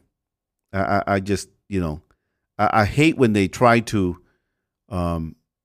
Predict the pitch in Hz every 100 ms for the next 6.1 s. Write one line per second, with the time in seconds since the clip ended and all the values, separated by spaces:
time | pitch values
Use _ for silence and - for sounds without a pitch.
0 | _ _ _ _ _ _ _ _ _ _
1 | _ - 113 - 107 - 131 107 131 98
2 | - - - 165 110 82 82 _ _ _
3 | _ _ _ _ _ _ 107 98 - 135
4 | 117 98 95 90 - 104 95 87 117 113
5 | 104 95 95 113 95 78 64 - 87 101